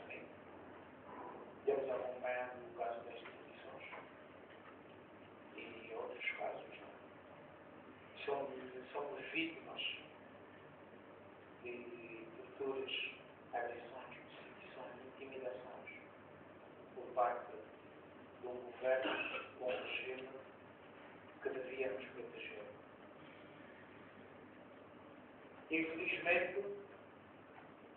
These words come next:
estamos perante, ou somos um povo que ainda não atingiu o nível de maturidade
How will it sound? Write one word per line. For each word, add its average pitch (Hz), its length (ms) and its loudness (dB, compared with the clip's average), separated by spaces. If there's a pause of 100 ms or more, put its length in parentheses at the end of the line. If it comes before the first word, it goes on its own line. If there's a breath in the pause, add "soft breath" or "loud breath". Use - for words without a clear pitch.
(1600)
estamos 156 500 12
perante, 147 600 12 (720)
ou 135 240 12
somos 160 320 12
um 151 200 6
povo 147 560 12 (760)
que - 60 12
ainda 143 220 10
não 143 220 6
atingiu 135 520 4
o 135 80 -2
nível 135 320 2
de 127 140 2
maturidade 123 1000 8